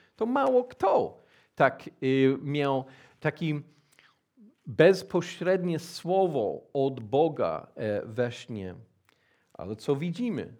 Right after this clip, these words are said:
po każdym śnie? Jaka jest reakcja Józefa? Wygląda na to, że po tych pierwszych dwóch snach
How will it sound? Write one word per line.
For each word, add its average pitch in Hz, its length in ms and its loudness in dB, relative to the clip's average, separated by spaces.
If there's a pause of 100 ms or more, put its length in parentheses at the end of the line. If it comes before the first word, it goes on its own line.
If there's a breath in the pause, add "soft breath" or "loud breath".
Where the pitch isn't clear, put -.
(160)
po 120 140 -6
każdym 110 640 -4
śnie? 95 460 -12 (480)
Jaka 143 260 6
jest 156 300 2
reakcja 170 720 -2 (400)
Józefa? 101 640 -8 (680 soft breath)
Wygląda 175 600 4
na 123 260 2
to, 139 540 0 (280 soft breath)
że 143 600 4 (200)
po 190 160 2
tych 185 440 0 (260)
pierwszych 190 760 2
dwóch 123 360 -2
snach 135 640 -4